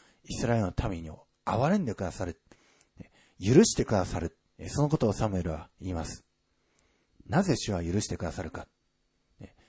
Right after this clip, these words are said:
無条件に許すではなく、イスラエルの民が、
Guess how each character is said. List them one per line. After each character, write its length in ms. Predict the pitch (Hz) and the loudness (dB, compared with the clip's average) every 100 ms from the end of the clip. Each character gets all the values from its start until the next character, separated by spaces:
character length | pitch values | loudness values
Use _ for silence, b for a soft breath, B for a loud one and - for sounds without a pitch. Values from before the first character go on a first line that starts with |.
| _ | _
無 120 | 95 104 | -4 4
条 200 | 156 180 | 4 4
件 200 | 131 104 | 2 0
に 120 | 92 | -2
許 80 | 101 | -2
す 180 | - | -2
で 80 | 90 | -2
は 80 | 90 | -2
な 100 | 87 | -4
く、 220 | - 95 - | -4 -6 -4
イ 80 | |
ス 160 | 131 214 | -4 2
ラ 120 | 226 | 4
エ 40 | 214 | 4
ル 80 | |
の 100 | 117 - 110 | 2 2 0
民 120 | 90 | 0
が、 220 | 87 117 | -2 -4